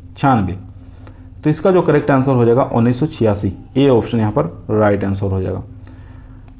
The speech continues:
Question number देखेंगे छियासी। डब्ल्यूएचओ, एफ़एओ द्वारा दैनिक भोजन में दलहन की मात्रा कितना प्रयोग करने के लिए कहा गया है? देखते हैं option।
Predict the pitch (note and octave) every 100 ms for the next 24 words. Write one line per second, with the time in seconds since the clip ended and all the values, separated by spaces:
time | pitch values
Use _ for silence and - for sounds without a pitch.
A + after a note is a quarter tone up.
0 | - E3+ G3+ G3 F#3+ E3+ E3+ E3+ E3+ -
1 | - - - - - B2+ A2 G#2 F#2+ -
2 | - - - - - - - - - A2+
3 | C3 D3+ F3+ E3 D3+ D#3 D#3 D#3+ - -
4 | A2+ C#3+ - - B2+ B2+ B2+ B2+ - A2+
5 | A2+ B2+ - - - - - G2+ A#2 B2+
6 | D#3+ B2 G#2 A2+ C#3 G2+ F#2+ - - G2+
7 | A#2 A#2+ B2 D3+ B2+ A2+ G#2+ A#2 B2+ -
8 | - - B2 A#2+ B2+ A#2 A2+ A2 G#2+ G#2+
9 | G#2+ G#2+ G#2 G#2 A#2 A2+ B2+ - A2 G#2+
10 | - A#2+ G#2+ - B2